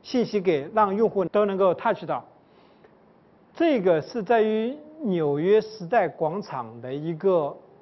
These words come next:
画面。其实在这画面当中，如果我传递所有的信息，基本上会有所难度，因为太花了，信息太多了，而且有可能不断地在闪。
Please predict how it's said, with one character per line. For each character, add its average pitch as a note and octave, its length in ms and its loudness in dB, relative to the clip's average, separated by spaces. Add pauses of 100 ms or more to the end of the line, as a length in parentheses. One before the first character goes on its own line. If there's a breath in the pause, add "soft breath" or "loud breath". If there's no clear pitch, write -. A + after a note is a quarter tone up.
(160)
画 F#3+ 280 2
面。 D3+ 300 -8 (1040 soft breath)
其 G#3 160 -2
实 G#3 100 -4
在 A#3 160 2
这 A3 160 4
画 A3+ 200 2
面 F3 160 -4
当 E3+ 200 -2
中， E3 300 -6 (180)
如 F#3 220 0
果 G#3+ 140 6
我 D3 580 0
传 E3+ 220 -4
递 G3 100 2
所 F#3 180 0
有 G3+ 60 4
的 E3+ 100 -2
信 D#3+ 220 -8
息， D#3 180 -12
基 A3 200 -8
本 E3+ 200 -6
上 C#3+ 300 -6 (380 soft breath)
会 G3 160 0
有 D#3 280 -2
所 D#3 200 -6
难 A#2+ 240 -12
度， B2+ 180 -12 (220)
因 E3+ 140 -8
为 D#3+ 280 -4 (580)
太 G#3 160 0
花 D3 360 0
了， C3 120 -10 (1120)
信 G#3+ 220 -2
息 - 120 -10
太 F3 160 -2
多 C#3 280 -6
了， B2+ 120 -10 (920)
而 E3+ 180 -4
且 F3 200 2
有 F3 120 2
可 E3 160 -4
能 C#3 100 -14
不 D3+ 140 -10
断 F3+ 160 -4
地 F3 140 -4 (180)
在 E3+ 160 -4
闪。 B2+ 260 -10